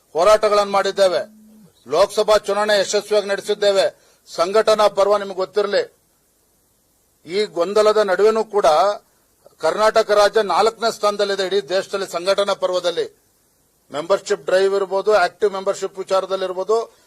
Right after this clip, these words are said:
ಕರ್ನಾಟಕ ಸದಸ್ಯತ್ವ ನೋಂದಣಿಯಲ್ಲಿ ಮೂರನೇ ಸ್ಥಾನದಲ್ಲಿದ್ದೇವೆ, ಆಕ್ಟಿವ್ ಮೆಂಬರ್‌ಶಿಪ್ ಅಲ್ಲಿ ನಾಲ್ಕನೇ ಸ್ಥಾನದಲ್ಲಿದ್ದೇವೆ.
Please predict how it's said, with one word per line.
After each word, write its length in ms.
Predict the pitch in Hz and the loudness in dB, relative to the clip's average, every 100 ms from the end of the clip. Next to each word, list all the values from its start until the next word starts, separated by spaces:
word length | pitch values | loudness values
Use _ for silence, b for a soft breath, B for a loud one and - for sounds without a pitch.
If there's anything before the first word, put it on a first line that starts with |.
| b - | b -4
ಕರ್ನಾಟಕ 520 | 160 185 208 208 214 | -2 0 0 0 0
ಸದಸ್ಯತ್ವ 600 | 202 170 202 202 202 202 | -2 -2 -4 -4 -6 -6
ನೋಂದಣಿಯಲ್ಲಿ 600 | 190 190 196 196 196 214 | -6 -2 -2 -2 -4 -6
ಮೂರನೇ 360 | 180 196 214 | -6 -4 -4
ಸ್ಥಾನದಲ್ಲಿದ್ದೇವೆ, 720 | 196 196 190 180 170 160 131 - _ _ _ _ _ _ 143 | -2 -2 -2 -6 -6 -6 -6 -10 _ _ _ _ _ _ -4
ಆಕ್ಟಿವ್ 260 | 160 - 226 | -4 -2 -2
ಮೆಂಬರ್‌ಶಿಪ್ 460 | 208 208 202 202 | -2 -2 -4 -4
ಅಲ್ಲಿ 140 | 208 196 | -4 -2
ನಾಲ್ಕನೇ 340 | 180 190 226 | -4 -2 -4
ಸ್ಥಾನದಲ್ಲಿದ್ದೇವೆ. 800 | - 202 196 185 165 156 135 104 | -2 -2 -2 -4 -4 -4 -4 -8